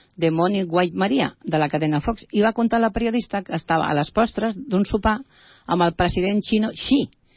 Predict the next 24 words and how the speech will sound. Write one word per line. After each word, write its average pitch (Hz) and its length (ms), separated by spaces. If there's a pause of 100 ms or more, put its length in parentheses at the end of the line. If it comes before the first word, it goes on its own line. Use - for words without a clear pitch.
(340)
I 175 120
quan 175 220
van 190 200
prendre 226 340 (200)
un 170 600
bonic 175 320 (440)
biscuit 156 580
de 165 240
xocolata, 233 600
li 180 120
va 160 120
confiar, 160 480 (160)
"President, 175 560 (480)
deixi'm 220 600
dir-li 175 380
una 165 180
cosa. 131 440
Acabem 233 480
de 233 120
lançar 220 320
cinquanta-nou 185 680
míssils 196 640
contra 156 320
Iraq. 165 240